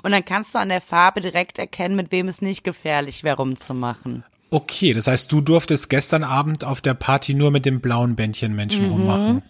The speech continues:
Speaker 1: mhm.
Speaker 2: War, war da was Gutes dabei, oder?
Speaker 1: Du, ich muss ja sagen, also mir, mir wollen ja alle erklären, dass die Herrschaften, die bei der Fashion Week arbeiten, angeblich nur auf Männer stehen. Das stimmt natürlich nicht.
Speaker 2: Nein.
Speaker 1: Also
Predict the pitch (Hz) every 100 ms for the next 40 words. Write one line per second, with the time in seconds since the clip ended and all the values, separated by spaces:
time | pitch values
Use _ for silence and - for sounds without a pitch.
0 | _ 165 170 160 - 151 139 139 143 139
1 | 131 - 147 156 - 113 117 143 170 147
2 | 143 135 - _ 160 143 135 139 139 143
3 | 127 127 131 165 139 123 _ _ - 151
4 | 151 151 143 147 151 139 139 156 180 156
5 | 135 156 175 175 - 147 - 151 160 156
6 | 151 180 - - - - 156 135 - -
7 | 160 156 135 143 156 - 170 156 - 156
8 | 147 143 139 151 147 180 156 143 - 139
9 | 139 143 147 156 - 143 131 151 - 165
10 | - - 175 156 156 - 151 156 151 147
11 | - 127 120 117 120 - _ _ - 151
12 | - 135 110 120 - 127 113 - 123 107
13 | 117 - _ - 117 98 156 147 151 139